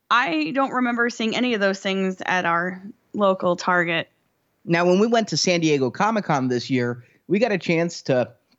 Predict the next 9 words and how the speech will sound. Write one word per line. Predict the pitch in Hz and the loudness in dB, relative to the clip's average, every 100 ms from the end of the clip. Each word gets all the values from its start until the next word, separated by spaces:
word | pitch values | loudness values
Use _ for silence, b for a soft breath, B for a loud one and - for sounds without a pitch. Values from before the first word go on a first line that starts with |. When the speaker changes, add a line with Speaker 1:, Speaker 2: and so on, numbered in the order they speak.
| _ | _
Speaker 2:
talk | 175 165 - | -2 -2 -2
to | 180 | -2
Lenovo | 135 123 139 180 165 160 160 165 B B B | 0 0 2 2 2 2 2 0 B B B
and | 120 | -4
try | 113 - 196 175 | -2 0 0 2
out | 156 156 - | 2 0 -2
their | 120 120 | -2 -2
Jedi | 117 117 170 196 202 | -2 -2 0 2 0
Challenges | - 160 156 156 151 147 135 | -2 -2 0 0 0 0 -2